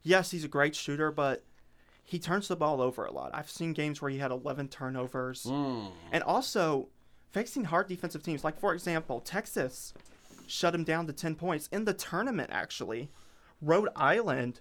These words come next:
Speaker 1: held Trae Young to fifteen points. They held him to zero in the first half. So, Trae Young, I feel like he's a little too young. I feel like he would have benefited if he stayed another year.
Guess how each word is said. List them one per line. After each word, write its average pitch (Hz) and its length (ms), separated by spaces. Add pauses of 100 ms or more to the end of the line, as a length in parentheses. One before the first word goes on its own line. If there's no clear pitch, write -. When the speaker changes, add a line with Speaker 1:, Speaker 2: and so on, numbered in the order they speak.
Speaker 1:
held 143 280
Trae 139 240
Young 135 200
to 165 100
fifteen 147 460
points. 170 500 (320)
They 151 80
held 185 160
him 185 100
to 151 80
zero 143 560 (160)
in 151 120
the 143 60
first 135 320
half. - 440 (640)
So, 170 480 (520)
Trae 240 260
Young, 175 380 (240)
I 190 140
feel 226 160
like 175 140
he's 156 100
a 160 40
little 147 200
too 139 180
young. 127 380
I 131 80
feel 185 160
like 165 160
he 156 160
would 151 100
have 135 120
benefited 139 440
if 131 140
he 131 80
stayed 131 300
another 95 300
year. 80 320